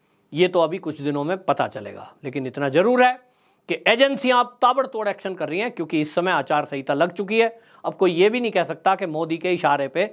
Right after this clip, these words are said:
ये सीबीआई और ईडी काम कर रही है। और इसीलिए मुझे लग रहा है कि चुनाव के इसी दौर में ये हाई प्रोफाइल लोग गिरफ्तार हो सकते हैं, जिसमें अरविंद केजरीवाल भी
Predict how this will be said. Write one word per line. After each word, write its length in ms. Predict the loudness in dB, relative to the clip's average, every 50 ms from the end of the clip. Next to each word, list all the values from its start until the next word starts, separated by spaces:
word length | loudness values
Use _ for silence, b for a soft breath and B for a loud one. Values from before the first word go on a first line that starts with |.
| b b b b b b
ये 40 | -6
सीबीआई 440 | -4 -2 0 2 4 4 4 2 2
और 120 | -2 -4
ईडी 180 | -4 -4 -6 -4
काम 260 | -2 -2 -4 -4 -4
कर 140 | -8 -14 -16
रही 120 | -16 -18
है। 200 | -18 -20 -20 -20 _ _ _ b b b b b b
और 100 | 2 2
इसीलिए 360 | 4 4 4 4 4 2 2
मुझे 200 | 0 -2 -4 -2
लग 140 | 0 2 2
रहा 180 | 4 4 4 2
है 140 | 0 -6 _ _ _ _ _ _ _ _ _
कि 80 | -8 -6
चुनाव 680 | -4 -2 2 4 4 6 6 6 4 4 4 2 0
के 440 | -2 0 2 2 4 4 4 4 2
इसी 420 | 2 -2 -6 -8 -2 0 0 2
दौर 280 | 2 2 2 2 0 -2
में 200 | -6 -10 -12 -16 _ _ _ _ _ _ _ _ _ _ _ _ _ _ _ _ _ _ _ 2
ये 140 | 4 4
हाई 280 | 4 4 4 2 2 2
प्रोफाइल 520 | -2 -4 -4 -4 -2 0 2 2 2 0
लोग 600 | -2 0 2 2 4 4 4 4 2 0 -2 -4
गिरफ्तार 480 | -8 -10 -10 -8 -4 -2 0 0 0 0
हो 180 | 0 2 2 2
सकते 280 | 0 -4 -6 -4 -4
हैं, 160 | -2 -2 -2
जिसमें 260 | -4 -6 -6 -4 -4 -4
अरविंद 260 | -4 -4 -6 -8 -8
केजरीवाल 560 | -6 -4 -4 -4 -4 -2 0 0 0 0 0
भी 300 | 0 0 0 -2 -2 b